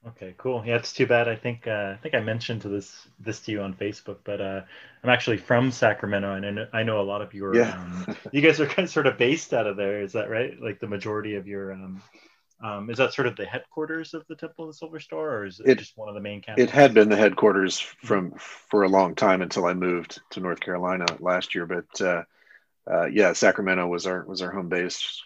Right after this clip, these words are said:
Speaker 2: from two thousand eight to, to two thousand twenty. Um, and, uh, there's still, yeah, it's a substantial temple presence there. One of, one of our primary,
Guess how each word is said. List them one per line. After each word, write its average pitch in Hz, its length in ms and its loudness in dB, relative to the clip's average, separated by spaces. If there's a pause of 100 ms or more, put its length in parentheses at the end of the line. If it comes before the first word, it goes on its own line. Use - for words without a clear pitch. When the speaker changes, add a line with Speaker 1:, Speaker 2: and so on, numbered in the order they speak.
Speaker 2:
from 85 420 -8 (340)
two 95 100 -8
thousand 87 280 0
eight 90 260 -4
to, 87 460 -10 (280)
to 87 220 -12
two - 120 -12
thousand 87 280 -6
twenty. 95 420 -6 (840)
Um, 87 480 -8 (580)
and, 87 440 -6
uh, 85 200 -4
there's 110 160 -4
still, 101 340 6
yeah, 92 320 -2
it's - 180 -16
a 92 40 -14
substantial 92 720 -2 (360)
temple 95 260 -4
presence 85 440 -4
there. 80 220 -4
One 78 160 -8
of, 76 120 -14
one 85 200 -16
of 82 60 -14
our 82 100 -8
primary, 80 540 -8